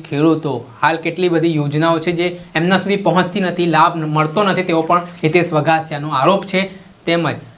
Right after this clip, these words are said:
આ ઘટનાથી, આ વીડિયોના માધ્યમથી એક જ હેતુ છે કે ખેડૂતો સુધી વધુમાં વધુ આ વીડિયો પહોંચે અને તેમનો જે ઓળખ કાર્ડનો પ્રશ્ન છે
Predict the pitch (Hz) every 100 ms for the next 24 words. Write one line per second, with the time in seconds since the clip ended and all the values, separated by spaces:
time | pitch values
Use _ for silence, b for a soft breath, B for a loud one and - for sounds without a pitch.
0 | - 165 185 156 156 156 139 - 135 139
1 | 151 156 143 143 180 185 165 147 143 165
2 | 156 156 147 180 156 151 196 190 175 175
3 | 151 160 170 165 156 165 151 143 160 147
4 | 143 165 156 147 147 170 170 147 147 160
5 | 175 - - 156 156 156 156 160 160 175
6 | 185 170 160 175 165 147 147 196 190 -